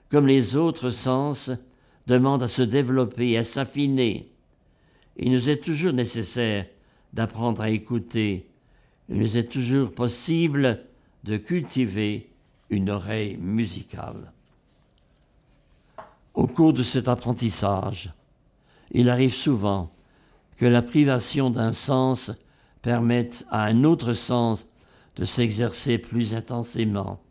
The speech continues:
C'est ainsi que nous fermons,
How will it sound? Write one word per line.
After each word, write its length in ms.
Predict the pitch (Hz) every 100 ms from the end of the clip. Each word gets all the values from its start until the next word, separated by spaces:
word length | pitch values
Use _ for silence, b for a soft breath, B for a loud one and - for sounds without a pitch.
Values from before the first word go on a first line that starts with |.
| _ b b b b -
C'est 320 | - 123 131
ainsi 580 | 135 123 - 160 143 -
que 80 | 120
nous 300 | 113 110 107
fermons, 720 | - 143 123 117 117 117